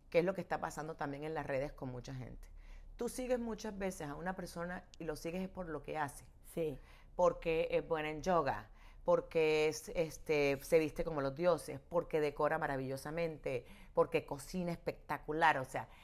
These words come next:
Speaker 1: esto se creó en un mundo donde era para vende-, o sea, vender lo que tú haces, demostrar tus talentos.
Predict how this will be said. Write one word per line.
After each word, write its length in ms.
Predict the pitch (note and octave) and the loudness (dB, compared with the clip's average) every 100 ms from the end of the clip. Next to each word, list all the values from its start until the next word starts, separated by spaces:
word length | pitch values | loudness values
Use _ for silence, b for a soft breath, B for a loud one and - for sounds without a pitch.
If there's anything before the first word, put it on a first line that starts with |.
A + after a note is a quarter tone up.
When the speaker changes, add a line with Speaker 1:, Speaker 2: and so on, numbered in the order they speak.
| B B | B B
Speaker 1:
esto 360 | A3 B3+ - C#4+ | -4 -2 -4 0
se 180 | B3 G3+ | 0 6
creó 340 | F3 E3+ A3 | 8 8 8
en 100 | G#3+ | 2
un 140 | G3+ | 0
mundo 420 | G#3 G3+ F3 F#3 G#3 | 0 0 0 0 2
donde 440 | E3+ D#3+ D#3 D#3+ | 0 2 6 8
era 220 | E3+ G3 G3 | 8 6 4
para 360 | F3+ D#3 - | 6 6 2
vende-, 400 | D3 D#3 D#3+ D#3 - | -2 -2 0 -2 -4
o 60 | |
sea, 120 | E3 D3+ | -6 -2
vender 340 | F3 F3+ F#3+ | 0 2 2
lo 140 | A3+ | 2
que 100 | A3 | -2
tú 180 | E3 D#3+ | -2 4
haces, 300 | C#3+ C3+ C#3 | 4 4 -2
demostrar 400 | D3+ D3+ C#3+ C3+ | -2 -2 -6 -8
tus 180 | C#3+ - | -8 -8
talentos. 560 | C#3 B2 G#2+ - E2+ | -8 -8 -12 -12 -16